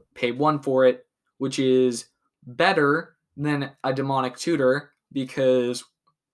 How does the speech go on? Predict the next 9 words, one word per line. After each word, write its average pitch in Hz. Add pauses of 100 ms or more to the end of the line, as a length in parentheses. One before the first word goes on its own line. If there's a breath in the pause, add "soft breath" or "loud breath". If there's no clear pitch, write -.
(180)
that's 131
a 131
vampiric 131
tutor 143 (420 soft breath)
on 135
steroids, 127
because 127 (280)
vampiric 139
tutor, 151